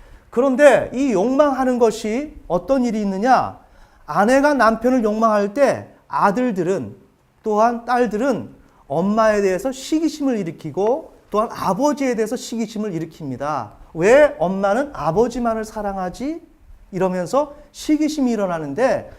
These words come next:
이것이 매우 인간에게는 중요한 거예요. 자, 이렇게 지금 욕망을 합니다. 자, 이런 가운데서 한편에서는 상징적 금지가 일어납니다. 아버지가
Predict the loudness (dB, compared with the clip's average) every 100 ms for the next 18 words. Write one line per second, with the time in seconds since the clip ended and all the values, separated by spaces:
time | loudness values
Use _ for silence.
0 | -10 0 4 4 0 0 2 2 4 2
1 | 2 -2 0 2 2 2 -2 -2 -4 -8
2 | -16 -10 -4 0 0 0 -2 -2 -2 0
3 | 0 -2 -8 _ -20 -14 -6 0 0 0
4 | -6 -16 -6 -2 -2 -2 -4 -6 -20 -18
5 | -14 -8 -4 -4 -6 -14 -14 -4 -2 2
6 | 0 0 -2 -2 -4 -6 -10 -20 -20 -20
7 | -16 -4 -2 -2 0 0 2 4 4 4
8 | 2 2 -2 -2 -4 -2 0 0 0 0
9 | 0 -2 -10 -18 -6 0 2 2 0 0
10 | -2 -2 0 2 2 2 -2 -4 -8 -10
11 | -16 _ _ 0 4 4 4 2 4 4
12 | 0